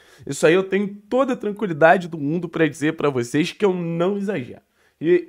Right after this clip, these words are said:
e, e assim, você vai perceber de-, até o fim desse vídeo que eu não estou exagerando.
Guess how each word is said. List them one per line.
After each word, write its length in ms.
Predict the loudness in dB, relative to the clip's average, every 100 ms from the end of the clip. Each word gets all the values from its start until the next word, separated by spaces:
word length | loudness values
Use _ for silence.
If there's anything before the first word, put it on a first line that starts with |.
| -12
e, 240 | -8 4
e 80 | 4
assim, 360 | 4 0 -10 -10 _ _
você 200 | 4 8
vai 120 | 8
perceber 480 | 4 0 2 6 6
de-, 140 | 4 -6 _ 4
até 340 | 4 6 4
o 140 | 4
fim 260 | 2 -4 -2
desse 300 | 0 -2 -4
vídeo 260 | -4 -4 2
que 80 |
eu 120 | 4 6
não 360 | 8 6 6
estou 400 | 0 0 0 0
exagerando. 640 | 0 2 4 4 0 0